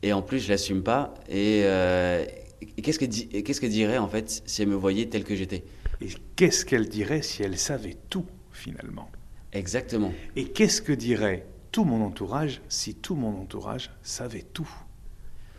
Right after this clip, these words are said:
Speaker 1: Et même au-delà de ça, c'est, c'est cette gêne parce que il aimerait lui dire tout.
Speaker 2: Ouais.
Speaker 1: Parce que c'est une amie, une, c'est sa meilleure amie.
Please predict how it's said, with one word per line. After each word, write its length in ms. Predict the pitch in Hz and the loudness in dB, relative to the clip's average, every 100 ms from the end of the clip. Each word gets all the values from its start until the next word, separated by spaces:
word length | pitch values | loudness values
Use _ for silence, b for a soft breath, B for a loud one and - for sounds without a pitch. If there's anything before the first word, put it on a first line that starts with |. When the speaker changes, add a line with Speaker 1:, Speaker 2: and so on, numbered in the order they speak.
| b b b b | b b b b
Speaker 1:
Et 80 | 139 | 4
même 140 | 190 | 6
au-delà 220 | 151 107 | 8 6
de 100 | 107 | 4
ça, 200 | - 175 | 2 0
c'est, 420 | 180 - 135 147 - B B B B | 2 0 0 0 -4 B B B B
c'est 240 | - - | -10 -6
cette 240 | - 127 117 | -2 0 2
gêne 320 | 143 175 170 | 4 4 2
parce 180 | 131 - | 0 0
que 240 | 143 151 - - B B B B B - - - - - | 2 2 -2 -12 B B B B B -18 -18 -18 -18 0
il 160 | 131 127 | 2 8
aimerait 300 | 151 151 139 | 8 10 8
lui 140 | 110 101 | 6 4
dire 200 | 87 90 | 2 -4
tout. 160 | - - - - | -10 -14 -18 -14
Speaker 2:
Ouais. 100 | 101 92 | -12 -6
Speaker 1:
Parce 120 | 107 | -4
que 60 | 139 | 0
c'est 140 | 156 | 8
une 100 | 135 | 8
amie, 300 | 123 117 110 | 10 8 6
une, 300 | 107 131 113 | 6 4 4
c'est 140 | 95 - | -2 0
sa 140 | 107 | 2
meilleure 200 | 101 95 | 4 4
amie. 180 | 87 80 | 2 -2